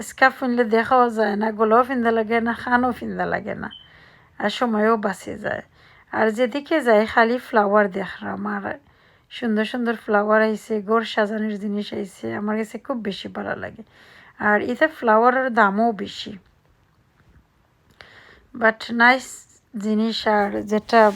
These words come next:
ভালো জিনিস এটা তো দামও হইব। এখানেও আইয়া আমরা কত পার্সেন্ট জানি অফ দিচ্ছি, টোয়েন্টি পার্সেন্ট, but আমি মনে করছি টোয়েন্টি পাউন্ড। আমি গিয়া অবাক,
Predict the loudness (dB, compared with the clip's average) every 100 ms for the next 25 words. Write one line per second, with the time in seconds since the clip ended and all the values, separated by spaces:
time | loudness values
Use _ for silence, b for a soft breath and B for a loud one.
0 | 4 4 2 -2 -6 -6 -6 -4 -4 -4
1 | -2 -4 -4 -6 -8 -12 -16 b b b
2 | b b -10 -4 0 6 6 6 2 0
3 | 0 -2 2 2 0 -6 b b b _
4 | -4 -4 2 2 2 -2 0 2 2 0
5 | 0 -4 -4 -10 -4 -2 -2 -6 -2 -2
6 | -2 -8 -8 -8 -14 B B B _ 4
7 | 6 6 -2 -18 _ b b b b b
8 | 2 2 4 4 6 6 4 2 -4 -2
9 | 0 0 0 -6 -2 -2 0 -4 -6 -8
10 | -4 0 2 2 -4 2 2